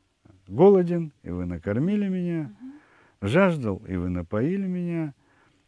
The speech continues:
Speaker 1: был наг, и вы одели меня, странником был, и вы приняли меня,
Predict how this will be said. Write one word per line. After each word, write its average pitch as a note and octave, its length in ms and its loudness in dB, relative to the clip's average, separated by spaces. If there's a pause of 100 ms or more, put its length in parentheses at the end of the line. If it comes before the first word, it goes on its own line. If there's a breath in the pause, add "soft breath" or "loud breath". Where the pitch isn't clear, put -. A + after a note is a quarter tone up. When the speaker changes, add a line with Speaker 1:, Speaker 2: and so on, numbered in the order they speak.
(160)
Speaker 1:
был C3+ 440 4 (380)
наг, F3+ 260 4 (180)
и F#2 120 -4
вы F2+ 180 -2
одели E3+ 400 -2
меня, D#3 460 -2 (480)
странником F3+ 800 0
был, C3 200 2
и G#2+ 40 0
вы A2 140 0
приняли D#3 460 -2
меня, C3+ 440 -4